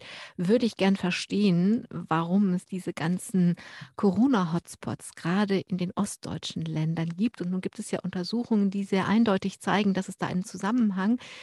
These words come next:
mit A-F-D-Wählerinnen und Wählern gibt und einer korrelierenden höheren Zahl von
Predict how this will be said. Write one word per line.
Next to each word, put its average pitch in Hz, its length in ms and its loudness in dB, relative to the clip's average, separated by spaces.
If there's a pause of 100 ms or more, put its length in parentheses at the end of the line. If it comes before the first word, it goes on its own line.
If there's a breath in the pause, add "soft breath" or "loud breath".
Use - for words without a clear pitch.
(100)
mit - 220 0
A-F-D-Wählerinnen 180 1000 0
und 170 240 -4
Wählern 180 540 2 (100)
gibt - 400 0
und 269 340 4
einer 214 360 2 (260 loud breath)
korrelierenden 202 840 2
höheren 196 540 2 (480 loud breath)
Zahl 190 340 0
von 196 220 -4